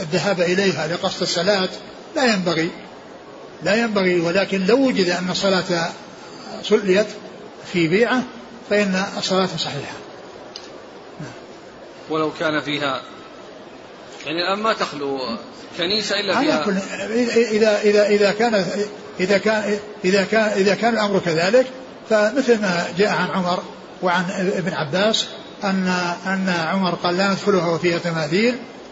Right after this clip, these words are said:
Speaker 1: وابن عباس لا يصلي في البيعة إلا في بيعة لا-، ليس فيها تماثيل.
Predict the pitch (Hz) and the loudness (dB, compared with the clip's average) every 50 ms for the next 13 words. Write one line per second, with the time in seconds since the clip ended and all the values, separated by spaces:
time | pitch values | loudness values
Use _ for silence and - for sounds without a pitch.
0 | - - - - - 208 185 202 196 185 185 180 180 180 - 208 190 196 185 156 | -18 -18 -18 -10 -2 2 4 4 4 4 2 2 0 0 0 0 0 0 0 0
1 | 165 156 156 185 180 175 165 175 185 190 190 175 165 - - 180 165 165 170 165 | -2 0 0 0 0 0 0 0 2 2 4 2 2 0 -2 -2 0 0 -2 -2
2 | 143 165 160 151 175 196 202 185 208 208 202 - - - - - - - - 214 | -2 -4 0 2 4 4 4 4 2 0 -2 -6 -10 -14 -16 -16 -4 2 4 4
3 | 208 190 180 170 - 180 190 214 202 185 180 180 185 180 180 180 196 190 202 185 | 4 4 2 2 2 4 4 6 4 4 2 0 0 2 2 0 0 0 0 -2
4 | 180 170 175 160 147 165 156 151 160 143 139 135 123 135 | 0 0 -2 -2 0 -2 -2 -2 -4 -6 -8 -8 -10 -12